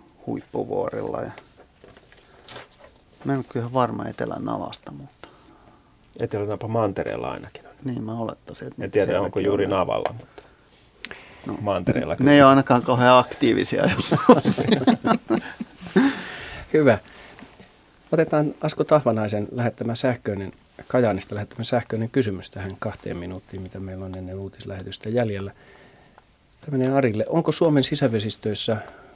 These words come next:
Speaker 3: Suomen sisävesistössä on muutamia noin sata aina metriin yltäviä syvänteitä, esimerkiksi yksi sellainen Suvasvedellä Kuopion eteläpuolella. Minkälaista eläimistöä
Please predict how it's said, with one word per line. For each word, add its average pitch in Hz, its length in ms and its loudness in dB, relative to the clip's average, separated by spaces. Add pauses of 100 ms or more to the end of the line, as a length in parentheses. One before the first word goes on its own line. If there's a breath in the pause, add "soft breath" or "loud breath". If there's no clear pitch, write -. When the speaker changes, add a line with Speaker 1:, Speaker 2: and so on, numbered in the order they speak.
(680 loud breath)
Speaker 3:
Suomen 156 240 4
sisävesistössä 120 720 0
on 135 140 6
muutamia 107 500 4
noin 104 180 -4
sata 107 380 -2
aina 98 200 -8
metriin 98 500 -8
yltäviä 98 480 -8
syvänteitä, 101 600 -6
esimerkiksi 104 600 -10
yksi 123 280 -2
sellainen 98 520 -8
Suvasvedellä 92 880 -4
Kuopion 98 420 -6
eteläpuolella. 92 640 -12 (400 loud breath)
Minkälaista 120 480 4
eläimistöä 95 760 -4